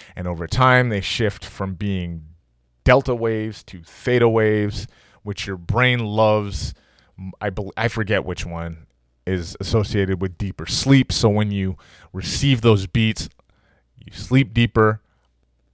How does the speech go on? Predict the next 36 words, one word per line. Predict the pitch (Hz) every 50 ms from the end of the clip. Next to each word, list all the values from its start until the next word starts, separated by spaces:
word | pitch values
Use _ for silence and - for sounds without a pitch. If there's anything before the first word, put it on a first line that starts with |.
| _ _ _ _ _ _ -
I | 123 127
will | 135 131 127
say | 98 - 131 123 123
that | 113 110 107 104 101 101
these | 110 117 120 117 110 107 - -
are | 104 104 101
some | - - 120 110 110
of | 107
the | 104
most | 104 101 101 98 95 95 90 - - - - - - - - _ _ -
relaxing | 98 101 98 104 104 104 - - 110 104 101 98
type | - - 101 95 90 69 80 82
beats | - 101 95 95 90 - - - - - _ _ _ _ _ _ _ _ _ _ _ _ _ _ _ _ _ _ _ _ _ -
I | 104 107 107 104 104 101 98 95 -
have | 92 98 98 92 90 87 - - -
ever | 104 101 95 98 95 90 90 87 82 - - _ _ _ _ _ _ _ _
found, | - - 110 104 90 85 80 78 78 76 73 71 - _ -
and | 65 85 90 87
I | 85 87
need | 92 101 104 104 90 -
for | - 101
you | 95 92 95 92
guys | 92 95 90 87 85 82 80 80 98 117 - -
to | - - 101 90 - -
test | - - 107 92 - -
it | 98 90
out | 95 87 98 92 -
and | 107 104 104
let | 104 107 101
me | 98 95
know | 98 98 95 92
how | 95 92 87
it | 87 90
is. | 90 85 80 80 80 - - _ - - - _ _ _ _ _ _ _ _ _ _ -
Binaural | - 123 127 135 139 139 135 127 117
beats | 107 110 110 104 101 - - -